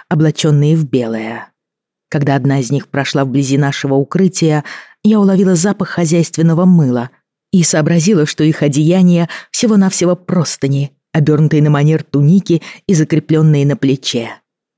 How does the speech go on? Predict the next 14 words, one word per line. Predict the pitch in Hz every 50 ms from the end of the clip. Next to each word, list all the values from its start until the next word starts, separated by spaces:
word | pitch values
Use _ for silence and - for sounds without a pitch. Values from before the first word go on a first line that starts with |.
| _ _ _ _ _ _ _
Выстроившись | - 156 165 156 - - 139 143 - - 151 131
друг | 123 131 139 131
за | 135 147 135
другом | 123 143 139 131 131 139 131
по | - 135 135
возрасту, | 135 160 185 170 143 135 135 127 - - - 127 131 - _ _ _ _ _ _ _
младшие | - 156 151 139 131 - - - 135 127
за | 127 127
старшими, | 113 - - - 160 175 180 - - 185 170 180 175 170 - - - - _ _ _ _ -
они | 196 208 226 226
обошли | 185 196 190 - - 220 226
внешний | 185 180 185 196 208 - - 185 185
круг | 180 - - 175 160 - - -
камней | - 170 165 170 160 147 135 123 120 117 113 -